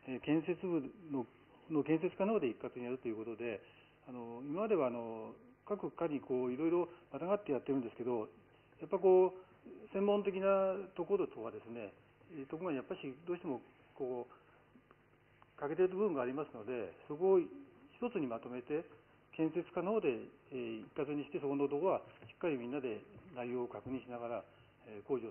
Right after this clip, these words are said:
スムーズに進めましょうということで、建設課の方で、えー、他の課の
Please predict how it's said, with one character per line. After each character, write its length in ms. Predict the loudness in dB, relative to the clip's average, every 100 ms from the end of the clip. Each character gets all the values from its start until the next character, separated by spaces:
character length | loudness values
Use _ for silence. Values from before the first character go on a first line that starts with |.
| -8
ス 40 | -8
ム 80 |
ー 0 |
ズ 80 | -8
に 80 | -10 -20 -20 -20 -20 -14
進 80 | -10
め 80 |
ま 80 | -8
し 40 | -8
ょ 20 |
う 40 | -8
と 20 |
い 40 | -8
う 80 |
こ 80 | -8
と 80 | -8
で、 160 | -8 -8 -14 -20 -10
建 160 | -8 -8
設 80 | -10 -12 -8
課 60 |
の 160 | -2 0
方 40 | 0
で、 180 | -2 -4 -18 -20 -12
え 320 | -10 -10 -10
ー、 240 | -14 -20 -20 -20 _ _ _ -10
他 160 | -4
の 80 | -2
課 140 | 2 2
の 180 | 0